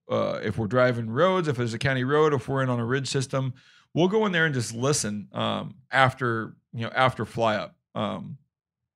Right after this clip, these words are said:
some calls you can use during that time. Uh, you can use your, your owl hooter. Um, you can use crow calls. One of my favorite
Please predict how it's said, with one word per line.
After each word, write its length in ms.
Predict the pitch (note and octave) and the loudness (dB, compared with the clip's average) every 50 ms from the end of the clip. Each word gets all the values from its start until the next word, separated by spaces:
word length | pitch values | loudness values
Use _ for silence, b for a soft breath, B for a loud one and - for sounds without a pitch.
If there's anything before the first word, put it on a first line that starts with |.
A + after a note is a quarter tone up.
| _ _ _ _ _ _ _ _ B B B B B B B B | _ _ _ _ _ _ _ _ B B B B B B B B
some 240 | - - C#3 C3 A2+ | -4 -2 -2 -2 2
calls 340 | - C#3 D3 D#3 D#3 C#3+ C3+ | 4 6 6 8 6 6 4
you 60 | D3 | 0
can 180 | C3+ D3 C#3 | -2 -2 -4
use 220 | C3+ C#3+ D3 D3+ C#3+ | -2 0 0 0 0
during 220 | C3+ D3+ D3 C#3 | 2 0 0 2
that 240 | C#3 C#3 C#3 - - | 0 0 -2 0 0
time. 480 | C#3+ C#3 C#3 D3 D3 D3 D3+ D3+ D3 - _ | 0 0 2 2 2 0 -2 -4 -6 -10 _
Uh, 320 | - A#2+ A2+ A2 G#2 G2+ - | -4 -2 -2 0 -2 -4 -4
you 100 | - A#2 | -6 -6
can 140 | G#2 C3 B2+ | -4 -4 -2
use 300 | B2 B2 B2 A#2+ A2 G#2+ | -2 0 0 0 0 0
your, 260 | A2+ A2+ A2+ A2 G#2 | -2 -2 -2 -2 -2
your 220 | D2 G#2 A2+ - | -2 -4 -2 2
owl 180 | A2 A#2+ C3 C3+ | 4 6 6 8
hooter. 480 | C3 D3 C#3+ C#3 C#3+ C#3+ C#3+ C#3 C#3 b b b b b b b | 8 6 6 6 6 4 4 2 0 b b b b b b b
Um, 400 | - A2+ A#2 A2+ A2+ A2 A2 G2+ | -2 0 2 2 2 0 0 -2
you 80 | G#2+ G#2+ | -4 -6
can 120 | A2 A#2+ | -6 -6
use 180 | A#2 A#2 G#2 - | -4 -4 -6 -4
crow 260 | - - C#3+ C#3+ C#3 | 0 2 4 4 4
calls. 320 | - D3 C3+ C3+ C3+ B2 | 2 2 2 2 2 2
One 140 | A#2+ B2+ D3 | 2 2 2
of 80 | D#3 D3+ | 2 2
my 160 | D3 B2 - | 2 2 2
favorite 640 | - - _ - F3+ D3 D3 C3 C3+ C3 B2+ - - | 0 0 _ 4 6 6 6 6 6 6 6 4 0